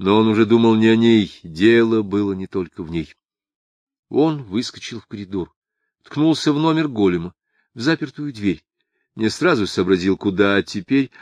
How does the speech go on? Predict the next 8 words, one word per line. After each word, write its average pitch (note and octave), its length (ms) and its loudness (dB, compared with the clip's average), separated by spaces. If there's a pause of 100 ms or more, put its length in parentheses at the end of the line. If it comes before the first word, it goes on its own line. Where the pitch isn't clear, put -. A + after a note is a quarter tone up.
(140)
а F#2 80 -8
затем F#2+ 300 0
сорвался B2 800 -2
и C3 40 -12
побежал B2 400 -6
вниз G2 540 -8
в G2+ 80 -18
ресторан. F#2+ 560 -10